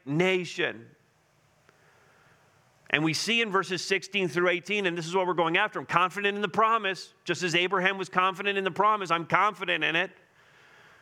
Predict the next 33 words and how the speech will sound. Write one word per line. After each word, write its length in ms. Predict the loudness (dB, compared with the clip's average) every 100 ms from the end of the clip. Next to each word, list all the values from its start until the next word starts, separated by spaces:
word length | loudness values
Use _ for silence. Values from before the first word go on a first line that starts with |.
| -20 _ _ _ _ _ _ -2
In 80 | 0
verses 260 | 0 -2
sixteen 380 | -4 -4 -2 -4
through 180 | 0 0
eighteen, 320 | 0 -2 -2
we 100 | -2
see 140 | -2
that 180 | 0 0
promise 360 | 0 0 0 -4
was 160 | -2
as 120 | -2 -4
solid 480 | -2 2 2 2
as 160 | -2 -4
you 100 | -4
can 220 | -2 -2
get 300 | 0 0 0
because 340 | -6 0 0 0
it 120 | -2
was 160 | -2
grounded 840 | -2 2 4 4 2 -2 0 0 0
in, 400 | 0 2 0 -4 -10 -2
verse 180 | 0
eighteen 360 | 0 0 -2 -2
says, 340 | 0 0 0 -8
"two 320 | -2 0 2 2
unchangeable 760 | 0 -2 -2 -2 -4 -2 -2
things." 600 | 0 0 0 -2 -8 -20 _ _ _ _ _ -20 -20 -20 -20 _ -12 -2
It's 140 | -2
grounded 480 | 2 2 4 2 -2
in 100 | -2
the 100 | -2
promise 480 | 0 2 2 0 -4
itself, 640 | -6 -2 0 2 0 -4